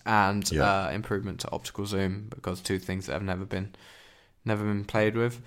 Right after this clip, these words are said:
Speaker 2: The telephoto lens definitely needs some love. I also personally want more low light stuff. I think that is,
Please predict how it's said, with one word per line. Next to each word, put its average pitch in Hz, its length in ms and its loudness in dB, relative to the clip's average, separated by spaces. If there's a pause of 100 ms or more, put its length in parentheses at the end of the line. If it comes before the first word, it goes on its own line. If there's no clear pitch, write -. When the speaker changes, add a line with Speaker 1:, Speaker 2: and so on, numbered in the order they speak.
(300)
Speaker 2:
The - 60 -6
telephoto 101 560 4
lens 78 220 0
definitely 76 360 -2
needs 71 140 -6
some 71 140 -2
love. 71 300 0 (320)
I 82 140 2
also 87 400 6
personally 87 480 2
want 82 200 2
more 85 180 6
low 67 180 2
light 73 300 -2
stuff. - 420 -4 (260)
I - 80 -2
think - 540 -6 (520)
that 78 400 2
is, 71 340 -4